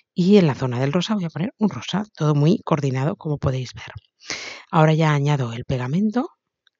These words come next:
y pego la última parte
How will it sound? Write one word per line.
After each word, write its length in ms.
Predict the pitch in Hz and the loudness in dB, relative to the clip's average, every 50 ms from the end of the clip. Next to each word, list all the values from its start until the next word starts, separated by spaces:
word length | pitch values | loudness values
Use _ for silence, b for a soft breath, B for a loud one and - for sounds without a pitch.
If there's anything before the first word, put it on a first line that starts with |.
| _ _ | _ _
y 200 | - 185 196 214 | -2 -2 -2 -2
pego 300 | 214 - 175 143 135 151 | -2 -2 -2 0 2 2
la 120 | 147 139 135 | 2 4 2
última 460 | 139 143 - - 170 170 165 175 - - _ _ _ _ _ _ _ _ _ _ _ _ _ _ _ _ _ _ _ _ _ _ _ _ _ _ _ _ _ _ _ _ _ _ _ _ _ _ _ _ _ _ _ | 2 0 0 -2 -2 0 0 -2 -4 -8 _ _ _ _ _ _ _ _ _ _ _ _ _ _ _ _ _ _ _ _ _ _ _ _ _ _ _ _ _ _ _ _ _ _ _ _ _ _ _ _ _ _ _
parte 400 | - 120 - - - - 254 349 | -8 -8 -8 -6 -4 -4 -4 -4